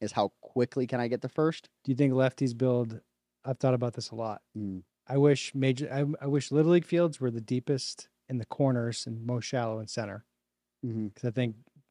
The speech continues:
Speaker 2: when it's short in the corners, you try to hit pull side 'cause it's the easiest way to hit a homer.
Speaker 1: Yeah.
Speaker 2: So it incentivizes pulling. I think it'd be really interesting if righties had to run a third.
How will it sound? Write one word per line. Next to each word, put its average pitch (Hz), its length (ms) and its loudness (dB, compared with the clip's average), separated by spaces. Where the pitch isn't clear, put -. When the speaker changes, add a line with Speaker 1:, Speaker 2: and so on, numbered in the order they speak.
Speaker 2:
when 135 140 -4
it's 117 120 -8
short 135 300 2
in 131 60 -4
the 127 60 -4
corners, 127 640 -2
you 127 100 -10
try 127 180 -2
to 113 60 0
hit 127 160 -4
pull 127 180 -2
side 120 340 -2
'cause - 140 -14
it's 110 140 -10
the - 80 -10
easiest 120 340 -8
way 117 100 -2
to 113 60 -4
hit 113 100 -8
a 113 40 -6
homer. 113 300 -8
Speaker 1:
Yeah. 104 180 -2
Speaker 2:
So 131 140 -2
it 120 80 0
incentivizes 117 720 -4
pulling. 123 380 -4
I 123 100 -6
think 139 160 4
it'd 127 80 4
be 123 120 0
really 127 240 0
interesting 120 320 -4
if 107 100 -6
righties 117 360 -2
had 123 140 -6
to 123 60 -4
run 117 180 -6
a 113 40 -12
third. 117 420 -4